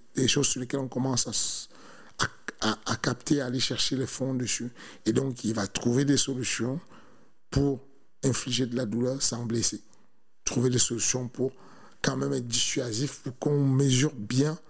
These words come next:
si l'amener au sol de Slim est vraiment efficace ou si,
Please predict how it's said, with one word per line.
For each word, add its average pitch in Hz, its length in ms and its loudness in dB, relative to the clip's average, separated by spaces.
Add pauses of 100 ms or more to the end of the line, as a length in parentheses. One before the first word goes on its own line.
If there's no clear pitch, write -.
(220)
si 180 500 2 (220)
l'amener 143 380 4
au 170 80 2
sol 139 340 0 (280)
de 127 120 2
Slim 135 520 2
est 123 120 0
vraiment 110 240 2
efficace 120 680 0 (840)
ou 151 100 4
si, - 460 0